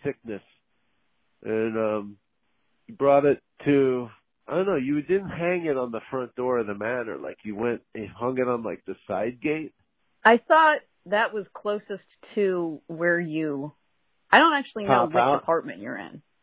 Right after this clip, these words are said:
Speaker 2: Yeah, I, I
Speaker 1: Oh,
Speaker 2: thought it was
Speaker 1: I see.
Speaker 2: closest to your apartment.
Speaker 1: No, I mean, it's like if you walk, like, twelve more feet, there's, like, a whole legitimate, like, you know,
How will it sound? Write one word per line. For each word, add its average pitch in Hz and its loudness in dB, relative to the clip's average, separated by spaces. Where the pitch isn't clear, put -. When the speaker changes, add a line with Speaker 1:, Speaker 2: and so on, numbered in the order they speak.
Speaker 2:
Yeah, 156 4
I, 160 6
I 170 4
Speaker 1:
Oh, - 0
Speaker 2:
thought 233 2
it - -2
was 170 -4
Speaker 1:
I 170 -4
see. 170 -8
Speaker 2:
closest 180 0
to - -8
your 156 -2
apartment. 104 -12
Speaker 1:
No, 143 6
I 147 10
mean, 165 8
it's 143 -8
like 160 8
if 156 4
you 165 6
walk, 156 8
like, 135 -4
twelve 139 0
more 131 -4
feet, 127 -8
there's, 110 -6
like, 101 -4
a 85 -2
whole 123 -2
legitimate, 107 -8
like, 90 -8
you 135 -8
know, 90 -6